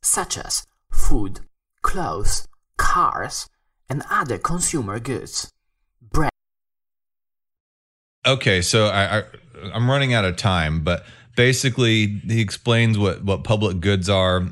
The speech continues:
Speaker 2: and that you can create, like, a little quadrant of excludable and non-excludable. Um, Gitcoin grants lays out the difference of what those are right here. So using markets to create impact, public goods are good. So that's what Gitcoin grants are all about. They're about public goods.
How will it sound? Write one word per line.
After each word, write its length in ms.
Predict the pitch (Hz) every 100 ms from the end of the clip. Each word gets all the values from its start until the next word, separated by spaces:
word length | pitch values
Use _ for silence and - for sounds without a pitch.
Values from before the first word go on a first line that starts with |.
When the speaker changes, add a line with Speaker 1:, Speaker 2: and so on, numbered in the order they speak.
| -
Speaker 2:
and 360 | 92 92 90
that 360 | 85 92 90 -
you 120 | 101
can 200 | 90 101
create, 300 | 87 107 104
like, 140 | 90 90
a 60 |
little 240 | 101 92 87
quadrant 760 | - 104 101 98 104 98 90
of 280 | - 87 80
excludable 760 | 85 - - 113 101 92 95
and 100 | 90
non-excludable. 1000 | 90 92 90 - - 98 95 87 92 90 - - -
Um, 400 | 87 87 85 87
Gitcoin 680 | 113 - 117 107 104 98 90 _ - - 95
grants 500 | 98 98 98 90 -
lays 340 | 90 95 98
out 280 | 95 92 90
the 80 | 90
difference 400 | 80 101 107 90
of 80 | 85
what 180 | 92 87
those 180 | 92
are 360 | 90 90 107 117 -
right 220 | 87 87
here. 340 | 95 104 117 117 - _
So 160 | - 104
using 420 | 107 135 143 127
markets 400 | 117 113 117 -
to 60 | -
create 300 | - 104 98
impact, 520 | 101 101 82 76 -
public 340 | 113 117 101
goods 300 | 92 101 90
are 120 | 85
good. 380 | 85 80 131 76
So 80 | -
that's 200 | 107 117
what 140 | 120
Gitcoin 420 | 98 107 - 95 87
grants 300 | 92 95 87
are 100 | -
all 200 | 104 95
about. 320 | 85 95 -
They're 160 | 87
about 400 | 80 92 104 -
public 380 | - 98 85 76
goods. 380 | 78 76 73 76